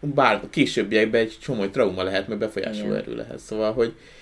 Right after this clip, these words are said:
Speaker 2: De ezt nem abban az értelemben mondtam, hogy az elsőre nem érdemes rendesen felkészíteni valakit, hanem hogy, hogy az első nem azért fontos, mert ott valami átszakad, valami elvesztődik, valami,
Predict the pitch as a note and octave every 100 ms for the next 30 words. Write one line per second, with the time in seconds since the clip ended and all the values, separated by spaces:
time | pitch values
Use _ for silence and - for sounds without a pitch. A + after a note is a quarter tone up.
0 | - G#3 G#3+ G#3+ A3+ A#3 G#3+ F3+ F3 F#3
1 | F3+ F3+ F#3 F3+ F#3 F3+ F3 G3+ F#3+ G3
2 | F#3+ F#3 F#3 F#3 F#3+ F3+ F3 F3 F#3 F3
3 | F#3 - - F#3 F3+ F#3 F3+ F3+ F3 E3+
4 | F3 F3+ F3 E3+ E3+ E3 E3+ F#3+ G#3 F#3
5 | G3 G3+ F#3+ F#3 - - - - _ _
6 | - G3+ G3 G3 - G#3 G3+ G3 G#3 G#3+
7 | G#3 G3 F#3 F3+ - F3 E3+ F3+ G3 G3+
8 | F3+ F3+ F3+ - - F#3+ G3+ F#3+ F#3+ G3
9 | F3+ - F3+ F#3 F#3+ F3+ F3+ - F#3+ F3+
10 | F#3 - F3+ F#3 F#3+ G3+ F#3+ F3+ F3